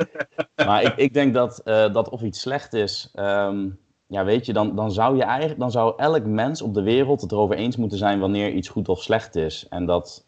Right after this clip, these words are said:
Speaker 2: varieert eigenlijk altijd. Dus ik denk dat iemand wel kan zeggen, "Ik vind het slecht." Maar ik zou het, ja, ik zou bijvoorbeeld nooit zeggen van,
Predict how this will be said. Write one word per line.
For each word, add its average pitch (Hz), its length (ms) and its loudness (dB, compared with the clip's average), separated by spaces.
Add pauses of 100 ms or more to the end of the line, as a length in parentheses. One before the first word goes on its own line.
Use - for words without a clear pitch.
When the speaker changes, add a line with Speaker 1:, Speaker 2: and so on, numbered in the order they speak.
Speaker 2:
varieert 95 560 2
eigenlijk 90 360 -2
altijd. 92 800 0
Dus 80 180 -8
ik 85 220 -6
denk 101 220 -2
dat 92 200 -2
iemand 123 300 2
wel 90 160 2
kan 90 180 -2
zeggen, 87 420 0
"Ik 101 180 -4
vind 95 320 -2
het 104 180 0
slecht." - 540 -4 (140)
Maar 82 440 -4
ik 85 140 -6
zou 90 280 2
het, - 400 -14
ja, 80 260 -2
ik 98 140 -2
zou 101 160 2
bijvoorbeeld 90 340 -2
nooit 95 200 0
zeggen 82 340 -4
van, 82 360 -2